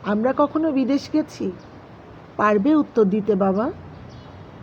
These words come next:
অথচ তোমার বন্ধুর ছেলে সে গর্ব করে কত কি বলে। এই তো সেদিন ওরা সব ঘুরে এলো।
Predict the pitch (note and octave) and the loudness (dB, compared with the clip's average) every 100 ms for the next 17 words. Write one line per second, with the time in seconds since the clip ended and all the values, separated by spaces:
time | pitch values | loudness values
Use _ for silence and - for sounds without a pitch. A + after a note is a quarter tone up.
0 | - - G3 B3 C#4 B3+ B3+ B3+ G3 G3+ | -12 -4 -2 -2 -2 0 2 4 4 6
1 | G3+ C4 - C4+ C4+ - B3 G#3+ G3+ G3+ | 4 2 0 0 0 0 0 4 6 6
2 | B3+ C#4+ E4 E4 D4 C4+ C4+ G#3+ B3 G#3 | 4 4 4 4 2 2 0 -2 0 2
3 | F#3 D#3 - - - - - - - - | 2 0 -6 -16 -20 -20 -20 -20 -12 2
4 | D4+ F4 E4 D#4 D#4+ C4 A3 F3 F#3+ - | 4 6 6 4 4 2 2 0 -4 -4
5 | A#3+ B3 - C4+ B3+ B3 G3 B3 G#3 F#3+ | 0 0 2 6 6 4 2 2 4 4
6 | E3 | 0